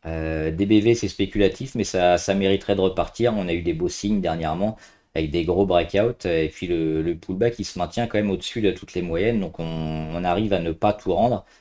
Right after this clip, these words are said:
et à mettre des plus hauts intéressants. Donc, euh, D B V, une petite action spéculative qui mériterait d'aller chercher les, les cinq euros. Eramet aussi, c'est une action que je suis particulièrement.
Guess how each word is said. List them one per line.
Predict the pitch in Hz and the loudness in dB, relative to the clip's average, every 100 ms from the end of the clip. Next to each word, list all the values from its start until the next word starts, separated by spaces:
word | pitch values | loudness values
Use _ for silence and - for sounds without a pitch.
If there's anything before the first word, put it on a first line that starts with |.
| _ _ | _ _
et | 87 | -2
à | 92 | 0
mettre | 107 98 | 0 0
des | 92 | -2
plus | - 107 | 0 0
hauts | 120 | 2
intéressants. | 104 101 95 92 - 98 | 0 0 -2 -2 -4 -4
Donc, | 87 - | -4 -6
euh, | 80 78 | -4 0
D | 95 | 2
B | 92 | 2
V, | 95 113 | 4 2
une | 113 | 0
petite | 92 95 98 | -4 -2 0
action | 90 - | 0 -4
spéculative | 101 98 - 87 85 117 - | -6 -6 -4 -4 -4 -6 -10
qui | - | -6
mériterait | 95 92 92 - 110 | -2 -2 -2 -2 -2
d'aller | 95 87 | 0 -2
chercher | 87 - - 107 | -6 -6 -2 2
les, | 90 82 82 80 | 2 2 0 0
les | 85 | -2
cinq | - 98 - | -2 -4 -2
euros. | 92 85 80 - _ _ _ _ _ _ - _ _ _ - | 0 0 -4 -10 _ _ _ _ _ _ -20 _ _ _ 0
Eramet | 104 107 117 113 101 | 4 6 4 2 -2
aussi, | - 110 | -4 -6
c'est | 98 | -4
une | 92 | -4
action | 92 - 98 | -4 -4 -4
que | |
je | 92 | -2
suis | - 98 | -4 -4
particulièrement. | 92 - 90 90 87 90 113 | -6 -8 -10 -4 -2 0 -2